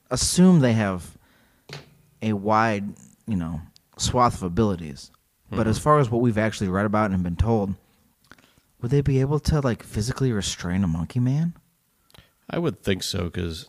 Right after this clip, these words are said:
Speaker 2: the stories we hear about are them off their game. You know, when an agent had a bad day.
Speaker 1: Sure.
Speaker 2: That's
Speaker 1: Is that, is that we're going, we're thinking maybe that's, 'cause that's not the norm then. That would be a run of, that would be like
Speaker 2: I mean,
Speaker 1: a whoop-,
Speaker 2: that's,
Speaker 1: a
Speaker 2: I feel like
Speaker 1: whoopsie-daisy.
Speaker 2: that's a
Speaker 1: It's a whoopsie-daisy.
Speaker 2: Yeah, I think that's a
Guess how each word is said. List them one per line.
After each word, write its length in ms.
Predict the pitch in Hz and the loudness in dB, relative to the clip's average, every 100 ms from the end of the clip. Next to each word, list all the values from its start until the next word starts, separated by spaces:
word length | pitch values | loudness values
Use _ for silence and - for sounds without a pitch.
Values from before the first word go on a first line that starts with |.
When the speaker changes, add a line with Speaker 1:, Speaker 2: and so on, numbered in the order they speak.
| - | -12
Speaker 2:
the 80 | 101 | -10
stories 400 | - 151 120 92 | -6 -2 -2 -2
we 100 | 95 | -6
hear 200 | 80 95 | -4 -4
about 340 | 85 87 85 87 | -4 -6 -6 -4
are 160 | 90 | -6
them 280 | 76 104 95 | -2 -2 -4
off 280 | - 98 - | -6 -8 -8
their 120 | - 90 | -10 -10
game. 480 | - 92 92 90 - - | -10 -10 -10 -14 -16 -8
You 100 | 98 | -4
know, 80 | |
when 120 | 95 95 | -4 -4
an 40 | |
agent 320 | - 101 92 85 | -2 -2 -2 -6
had 140 | 90 | -6
a 40 | |
bad 420 | 85 90 87 85 85 | -4 -6 -6 -8 -12
day. 340 | 90 76 - _ - | -14 -14 -18 _ -20
Speaker 1:
Sure. 560 | - - - 127 85 - _ _ _ _ - _ - | -18 -14 -8 -8 -10 -16 _ _ _ _ -20 _ -16
Speaker 2:
That's 280 | 82 85 120 | -14 -12 -6
Speaker 1:
Is 80 | 117 | -4
that, 100 | 120 | 0
is 60 | 117 | 0
that 120 | 113 | -2
we're 100 | 101 | -2
going, 320 | 101 95 101 | -6 -6 -10
we're 80 | 104 - | -12 -4
thinking 440 | 107 95 92 92 | -4 -2 -4 -2
maybe 240 | 104 95 90 | -2 -4 -6
that's, 360 | 95 95 - _ - | -8 -8 -14 _ -10
'cause 140 | 123 | -4
that's 220 | 117 110 | -2 -4
not 140 | 110 92 | -6 -6
the 60 | |
norm 520 | 98 151 120 85 71 87 | -2 0 0 -4 -14 -16
then. 320 | - 60 82 | -16 -14 -10
That 140 | 90 87 | -6 -6
would 140 | 90 | -6
be 200 | 87 87 | -6 -8
a 120 | 87 80 | -8 -12
run 240 | - 104 98 | -8 -4 -2
of, 80 | 90 | -2
that 100 | 98 | -4
would 100 | 95 | -2
be 100 | 95 | -4
like 140 | 87 | -2
Speaker 2:
I 40 | 370 | 0
mean, 80 | |
Speaker 1:
a 40 | 311 | 0
whoop-, 40 | - | -2
Speaker 2:
that's, 100 | - | -2
Speaker 1:
a 80 | 131 | 2
Speaker 2:
I 120 | 180 | 2
feel 200 | - - | 2 2
like 120 | 190 | 0
Speaker 1:
whoopsie-daisy. 20 | - | 0
Speaker 2:
that's 200 | 101 95 | -2 0
a 420 | 90 90 78 - _ _ | 0 -2 -4 -8 _ _
Speaker 1:
It's 100 | - | -12
a 40 | 139 | -6
whoopsie-daisy. 800 | 120 - 196 160 53 - - - | -6 -6 -10 -10 -14 -16 -16 -6
Speaker 2:
Yeah, 180 | 226 156 | -4 -2
I 40 | |
think 260 | 175 170 165 | -4 -8 -10
that's 240 | 151 - | -12 -10
a 240 | - 135 | -10 -8